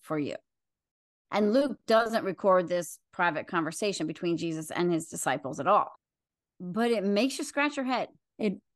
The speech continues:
Speaker 2: really does. Now, the first thing I think you think about is why the two different answers from Jesus. But you can really easily account for Matthew and Mark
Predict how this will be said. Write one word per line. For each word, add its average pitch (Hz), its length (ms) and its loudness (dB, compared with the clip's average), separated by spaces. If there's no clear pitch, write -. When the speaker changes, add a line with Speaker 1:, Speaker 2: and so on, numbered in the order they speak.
Speaker 2:
really 196 400 2
does. 226 480 2
Now, 208 440 2
the 214 80 -6
first 330 340 2
thing 202 220 0
I 196 100 -2
think 202 300 -2
you 202 160 -2
think 262 280 2
about 175 380 -2
is 180 360 -2
why 214 360 4
the 214 120 0
two 226 240 2
different 190 380 0
answers 190 360 -4
from 165 160 -6
Jesus. 170 400 0
But 254 160 4
you 339 80 8
can 311 200 4
really 311 320 4
easily 240 520 2
account 185 400 -6
for 190 100 -4
Matthew 185 400 0
and 190 160 2
Mark 175 320 0